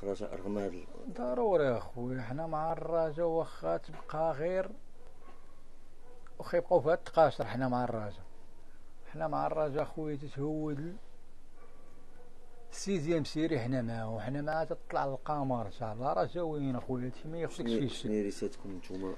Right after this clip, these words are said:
Speaker 1: بالنسبه لكم نتوما، آه، كما كنقولوا، آه، ناس ناضجين، شنو رسالتكم نتوما لهاد الشباب اللي كاين دابا، اللي كيحاول انه كيعبر على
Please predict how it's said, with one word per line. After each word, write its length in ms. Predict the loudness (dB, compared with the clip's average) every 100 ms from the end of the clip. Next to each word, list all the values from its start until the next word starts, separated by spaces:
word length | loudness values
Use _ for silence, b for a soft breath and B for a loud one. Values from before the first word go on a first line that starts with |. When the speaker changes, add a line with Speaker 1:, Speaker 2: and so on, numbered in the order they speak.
| -6 -6
Speaker 1:
بالنسبه 320 | -4 -2 -2
لكم 260 | -2 -4
نتوما، 320 | -4 -2 0 -2 -2 B B B -6
آه، 120 | -6 -6 -6
كما 200 | -4 -4
كنقولوا، 560 | -4 -4 -2 0 -2 -2 -6
آه، 240 | -6 -6
ناس 340 | -4 -2 -2 -2
ناضجين، 560 | -2 -2 -2 -2 -2 -4 B B B -8
شنو 240 | -4 -2
رسالتكم 480 | -2 -2 -4 -4 -6
نتوما 260 | -4 -4 -4
لهاد 140 | -6
الشباب 420 | -6 -6 -4 -4 -4
اللي 100 | -6 -4
كاين 160 | -2
دابا، 300 | 0 -2 -2 -6 B B B B -6 -6
اللي 120 | -6
كيحاول 520 | -6 -4 0 2 2
انه 400 | 0 -2 -2 -2 -4 -4
كيعبر 540 | -4 -4 -2 0 0
على 320 | -2 -2 -2